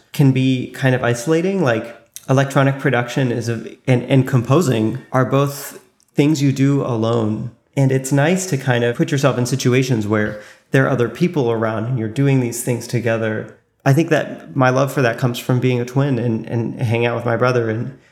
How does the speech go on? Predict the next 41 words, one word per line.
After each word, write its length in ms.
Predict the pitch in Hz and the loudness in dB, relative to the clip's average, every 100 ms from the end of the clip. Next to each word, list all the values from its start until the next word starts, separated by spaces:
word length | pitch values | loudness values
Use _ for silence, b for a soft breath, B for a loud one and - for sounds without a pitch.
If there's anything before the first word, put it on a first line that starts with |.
| b - | b -8
um, 120 | 101 | -6
but, 220 | 104 - 131 | -6 -6 2
but 120 | 143 | 4
I 60 | 143 | 4
think, 180 | 175 | 2
I 160 | - 143 | 2 2
think 180 | 170 165 | 2 4
a 40 | |
lot 180 | 143 143 | 4 4
of 100 | 127 | 2
artists 460 | - 143 151 131 120 | 0 2 2 2 2
value 360 | 123 127 120 | 2 4 2
it 220 | 117 - | 0 -2
more 220 | 135 123 113 | -2 0 0
than 140 | 113 | 0
others, 500 | 127 113 104 - - _ | 0 0 -4 -8 -18 _
this 160 | 107 - | -6 -4
kind 240 | 117 110 | -2 0
of 240 | 107 - - | -2 -8 -14
camaraderie 720 | - 165 143 135 131 123 117 | -2 2 4 4 4 2 0
of, 220 | 113 107 - | -2 -6 -8
of 300 | 131 110 - | -8 -8 -2
opening 400 | 135 139 135 127 | 0 2 0 2
yourself 480 | 120 117 123 113 - | 0 -2 -2 -4 -4
to 160 | 127 | -4
each 160 | 110 110 | -4 0
other 340 | 113 107 107 | 0 0 -2
and 400 | 104 107 107 107 - | 0 -2 -2 -6 -10
learning 320 | - 117 117 110 | -2 -2 -2 -4
from 200 | 120 110 | -2 -2
each 160 | 104 | -2
other. 340 | 110 110 110 113 | -4 -4 -6 -8
And, 220 | 113 104 _ _ | -10 -12 _ _
and 120 | - | -6
I 60 | 110 | -2
think 200 | 131 127 | -2 -2
it 120 | 123 | -2
can 120 | - | -2
be 100 | 117 | 0
really 220 | 110 110 107 | -2 -4 -2
beautiful. 400 | 110 107 - | -4 -4 -10